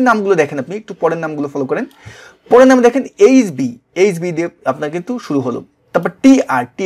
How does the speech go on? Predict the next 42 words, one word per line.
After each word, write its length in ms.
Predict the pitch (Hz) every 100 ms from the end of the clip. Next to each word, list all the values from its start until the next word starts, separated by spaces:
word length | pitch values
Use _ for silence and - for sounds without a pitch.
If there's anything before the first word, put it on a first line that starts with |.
| 175
আর 60 | 139
দিয়ে 120 | 143 135
শুরু 100 | 120
হলো। 120 | - - _ - _
তা 60 | 156 - 254
এক্ষেত্রে 340 | 311 - 277 226
আপনি 100 | 220 214
যদি 100 | 214
চান 120 | 220 208 190
মিস্টার 280 | 185 - 196
বসাবেন, 280 | 147 123 - - _ _ - 165
মিস্টার 240 | 190 214 160
বসাবেন। 220 | 135 127 131
আপনি 180 | 135 185 170 -
এটার 200 | 185 220 190
জন্য 140 | 196 175
যদি 100 | 165 175
এরকম 220 | 208 262 208 143
হয়ে 120 | 127
যায়, 120 | - - -
এরকম 220 | 240 262 247
যদি 100 | 208 170
হয়ে 120 | 147
যায় 100 | 127 127
আপনি 100 | 170 143
ডিলিট 200 | 156 -
করে 120 | 147 143
দিবেন, 140 | 220 - _ - - _ 139
ডিলিট 200 | 233 233
করে 120 | 240
দিয়ে 120 | 254 220 208
নিচে 180 | 226 202 156
যে 80 | 330 339
কোনো 120 | 156 -
সেলে, 200 | 123 - 135 135
যে 60 | 240
কোনো 120 | 247 226
সেলে 140 | 190 185
যেয়ে 140 | 190 180
যদি 80 | 175
আপনি 100 | 170 143
লেখেন 260 | 160 143